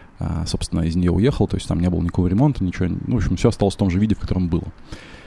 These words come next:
Вот, и находя свои какие-то записи, а, и вообще вспоминая какие-то свои ощущения, потому что, естественно, эм, каждый сантиметр этой квартиры на чём, о чём-нибудь напоминает, а, я вдруг пришёл к неожиданному для себя выводу. Я понял, что, э,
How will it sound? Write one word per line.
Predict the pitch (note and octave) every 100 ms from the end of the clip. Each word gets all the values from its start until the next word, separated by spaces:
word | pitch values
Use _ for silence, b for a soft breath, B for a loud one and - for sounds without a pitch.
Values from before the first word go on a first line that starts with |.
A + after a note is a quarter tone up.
| B B
Вот, | - F#2+ F2+ -
и | A2 A2
находя | G#2 G#2+ A2+
свои | - G2+
какие-то | - G#2+
записи, | G2 C#3+ - - A2+ G2 B B
а, | F#2 F2 F2 -
и | F#2+ F2+ F2+ F2
вообще | F2+ -
вспоминая | - G#2 G2+ F#2+
какие-то | - F2+
свои | - F#2
ощущения, | - - C#3+ C3+
потому | - G2
что, | F#2 -
естественно, | F#2 - G2+ F#2+ F2+ F2 E2+
эм, | E2+ E2+ E2+ E2+ - -
каждый | G2 F2+ F#2 F2+ B B B B B B
сантиметр | A2 G#2+ A2+ G2+
этой | F#2
квартиры | - F#2+ - F#2
на | F2
чём, | G2+ -
о |
чём-нибудь | G2+ G2 F2+
напоминает, | F2 F#2+ G2 C#3+ D3 - B B B B B
а, | - F#2 F2+
я | F2+ E2+ G#2
вдруг | G2+ A#2
пришёл | - - A2+
к | A2 -
неожиданному | G2 G2+ G2+ G2+ F#2+
для | G2
себя | F#2+ G#2
выводу. | A2 C#3 G#2+
Я | F2+
понял, | A#2 A2+ G2
что, | - F#2 F2+ F2+ F#2+ - - -
э, | - F#2 F2